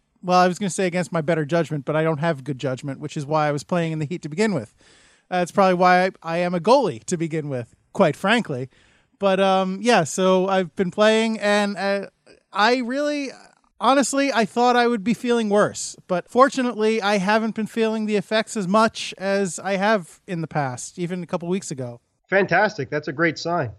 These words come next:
Speaker 1: Yeah, I don't know if it's, I mean, I have my, uh, my silly little head wrap thing. It's like, uh, <sighs> we've talked about it before on the podcast, but basically it's, it's one of those fabrics that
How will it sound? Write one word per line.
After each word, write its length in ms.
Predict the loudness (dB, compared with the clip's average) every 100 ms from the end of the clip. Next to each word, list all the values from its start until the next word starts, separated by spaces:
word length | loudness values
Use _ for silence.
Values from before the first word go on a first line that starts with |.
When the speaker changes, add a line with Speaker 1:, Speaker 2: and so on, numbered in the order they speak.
| _ _
Speaker 1:
Yeah, 240 | 2 4 4
I 60 |
don't 120 | 2
know 160 | 6 6
if 120 | 4
it's, 220 | 0 -4 -6
I 60 |
mean, 240 | -4 -4 -6 _ -20 _ -4
I 100 | 0
have 260 | 2 2
my, 340 | 2 2 4 4
uh, 300 | 4 2 2
my 160 | 0
silly 440 | 0 0 0 2 0
little 540 | 0 0 0 -2 -8 _ _
head 500 | -12 0 0 0 -6 -4
wrap 440 | 2 4 4 2
thing. 500 | -6 -4 -2 -2 -4
It's 260 | -8 -10 -8
like, 240 | -8 -6
uh, 460 | -4 0 0 0 -2 -8 _
<sighs> 240 | -12 -8
we've 200 | -4 -4
talked 300 | 2 4 4
about 280 | 4 4 4
it 80 | 2
before 360 | -4 0 4 4
on 140 | 2
the 60 | -2
podcast, 600 | 0 0 0 0 0 -2
but 100 | -2
basically 600 | 0 0 -4 -2 2 2
it's, 220 | 0 -6
it's 180 | -8 -6
one 140 | -4 0
of 60 |
those 540 | 2 2 2 -2 -8 -14 _
fabrics 760 | -4 2 2 4 2 0 -4 -4
that 260 | -2 -2